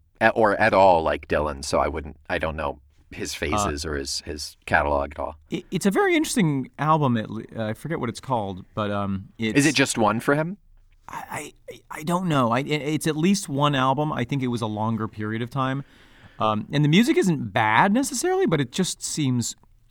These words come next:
Speaker 2: very disingenuous.
Speaker 1: Do you reckon he was just kind of following a trend? Which
Speaker 2: I think
Speaker 1: in and of itself doesn't feel like something Dylan would do, from what I
Speaker 2: Right.
Speaker 1: know.
Speaker 2: I, I think that he,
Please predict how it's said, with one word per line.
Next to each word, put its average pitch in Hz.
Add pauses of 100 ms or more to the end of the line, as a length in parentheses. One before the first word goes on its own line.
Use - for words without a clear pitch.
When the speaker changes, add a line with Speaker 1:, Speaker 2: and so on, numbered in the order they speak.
(260)
Speaker 2:
very 139
disingenuous. 101 (480)
Speaker 1:
Do 151
you 160
reckon 139
he 139
was 131
just -
kind 113
of 104
following 101
a 87
trend? 104 (1300)
Which 277
Speaker 2:
I 285
think 392
Speaker 1:
in 180
and 170
of 143
itself 143
doesn't 117
feel 120
like 101
something 98
Dylan 95
would 76
do, 92
from 82
what 76
I 151
Speaker 2:
Right. 151
Speaker 1:
know. 120 (180)
Speaker 2:
I, 160
I 208
think 262
that 294
he, 233